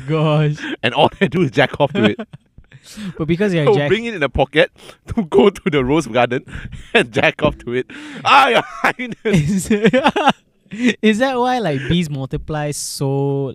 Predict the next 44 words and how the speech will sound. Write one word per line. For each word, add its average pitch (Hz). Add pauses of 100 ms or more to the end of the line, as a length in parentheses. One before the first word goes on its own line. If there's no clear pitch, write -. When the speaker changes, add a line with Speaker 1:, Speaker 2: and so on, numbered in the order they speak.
Speaker 1:
uh, 120
with, 117
largely 120
and 113
so 120
fast? 104
Speaker 2:
Yes. 113
Speaker 1:
Because, 156
like, 135
they 127
keep 190
losing 135
their 123
worker 127
bees 131
who 135
are 120
jacking 131
off 135
to 139
the 117
queen. 120
Speaker 2:
Yeah. 131
Speaker 1:
And, 147
like, 139 (220)
their 139
ejaculation 135
is 131
stro-, 127
so -
strong 139
they 110
kill 107
them. 113 (240)
Speaker 2:
And 170
the 156
worker 165
bees 170
for 135
the 113
females 135
are 104
like, 98
"Why, 147